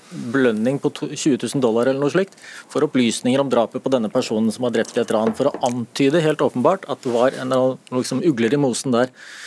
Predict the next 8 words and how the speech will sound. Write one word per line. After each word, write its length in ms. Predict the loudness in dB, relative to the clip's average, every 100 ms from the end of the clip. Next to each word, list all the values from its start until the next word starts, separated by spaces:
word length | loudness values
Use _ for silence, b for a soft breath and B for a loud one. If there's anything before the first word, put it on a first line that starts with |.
| B B B -2
Eh, 280 | 0 0 0
helt 300 | -2 -2 -2
åpenbart 560 | 2 4 2 2 2 0
at 120 | 0
det 100 | 2
var 220 | 4 4
å 60 | 2
liksom 320 | 2 0 0